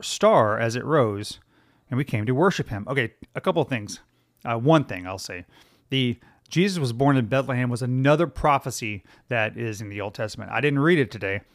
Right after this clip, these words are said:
but it is in the Old Testament. Jesus fulfilled the prophecy that the Messiah was going to be born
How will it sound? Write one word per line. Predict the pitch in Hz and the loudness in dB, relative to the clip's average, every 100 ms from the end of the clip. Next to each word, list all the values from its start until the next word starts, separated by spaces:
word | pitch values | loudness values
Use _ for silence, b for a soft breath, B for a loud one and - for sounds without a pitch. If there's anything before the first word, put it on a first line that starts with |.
| _ | _
but | - 123 | -2 0
it | 120 | 2
is | 131 143 | 2 0
in | 139 123 | -2 -4
the | 117 | -4
Old | 110 107 | -6 -6
Testament. | 104 95 - 78 _ b b b | -8 -8 -12 -18 _ b b b
Jesus | - 127 131 | -4 -4 -4
fulfilled | - 107 - 185 165 | -8 -6 0 2 0
the | |
prophecy | - 156 147 131 - | 0 2 2 0 -4
that | 117 110 113 | -4 -6 -8
the | |
Messiah | 107 101 - 131 120 | -8 -6 -2 0 0
was | 113 104 | -4 -8
going | 113 98 | -12 -14
to | 98 | -14
be | 104 | -16
born | 90 101 95 92 | -14 -14 -14 -16